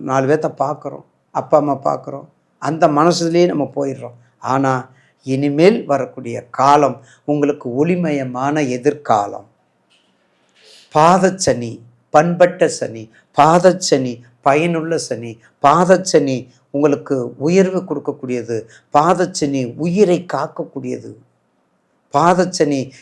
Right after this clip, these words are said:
எல்லா வகையிலையும் நன்மையை கொடுக்கக்கூடியது. எதை வச்சு?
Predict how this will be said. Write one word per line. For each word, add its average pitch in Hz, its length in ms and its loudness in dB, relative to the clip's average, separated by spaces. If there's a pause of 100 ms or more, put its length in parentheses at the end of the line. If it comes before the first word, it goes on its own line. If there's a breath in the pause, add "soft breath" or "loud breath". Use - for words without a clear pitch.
(220 loud breath)
எல்லா 175 280 6 (300)
வகையிலையும் 165 580 0
நன்மையை 175 400 -8
கொடுக்கக்கூடியது. - 680 -18 (300)
எதை 156 360 8
வச்சு? 190 280 4